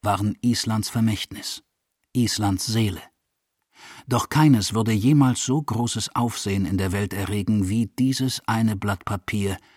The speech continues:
das er in der Hand hielt. Auch wenn Agnar es nicht selbst entdeckt hatte. Er schaute von seinem Schreibtisch auf, blickte über den ruhigen See vor seinem Fenster. In der Aprilsonne funkelte er in einem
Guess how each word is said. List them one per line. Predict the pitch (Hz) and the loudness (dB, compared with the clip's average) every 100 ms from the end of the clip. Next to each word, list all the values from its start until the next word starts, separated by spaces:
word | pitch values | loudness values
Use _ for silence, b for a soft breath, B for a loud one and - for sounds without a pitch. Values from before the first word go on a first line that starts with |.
| b | b
das | - 95 - | -8 -6 -4
er | 110 104 101 | -2 -2 -2
in | 104 | -2
der | 113 107 | 0 0
Hand | 101 - | -2 -4
hielt. | - - - _ _ _ _ _ B B B - | -8 -10 -18 _ _ _ _ _ B B B 0
Auch | - 117 - - 120 | 2 2 -2 -8 0
wenn | 117 - | 0 0
Agnar | - 104 - 101 - | -2 -2 0 -2 -2
es | 101 - | -4 0
nicht | 110 - | 0 0
selbst | - 120 107 - - - | -2 0 0 -4 -10 -8
entdeckt | 98 117 101 - | -6 -6 -6 -8
hatte. | - - - _ _ _ _ _ _ _ _ _ _ B B B B B B - | -10 -16 -20 _ _ _ _ _ _ _ _ _ _ B B B B B B -2
Er | 117 | 0
schaute | - 143 - 147 | 2 2 2 -2
von | - 117 | 2 0
seinem | 104 104 92 | 2 0 0
Schreibtisch | 98 104 - 120 - - | 0 -2 -2 -6 -4 -2
auf, | 117 143 - - - _ - | -2 -2 -8 -14 -20 _ -6
blickte | 110 120 - 117 | 0 0 0 0
über | 95 95 | 0 0
den | 95 | 0
ruhigen | 92 104 95 95 | 2 0 0 0
See | - 101 | 0 -2
vor | 98 110 | -2 -2
seinem | 98 107 | 0 0
Fenster. | 101 98 - - - - _ _ _ _ _ B B B | 0 -2 -4 -6 -10 -16 _ _ _ _ _ B B B
In | 131 120 | 4 6
der | 117 - | 4 -2
Aprilsonne | - - 156 135 104 104 107 | -6 -2 2 2 2 2 0
funkelte | - 139 143 127 117 | 2 2 2 -2 -4
er | - 117 113 | -4 -4 -4
in | - | -4
einem | 101 107 | -2 -2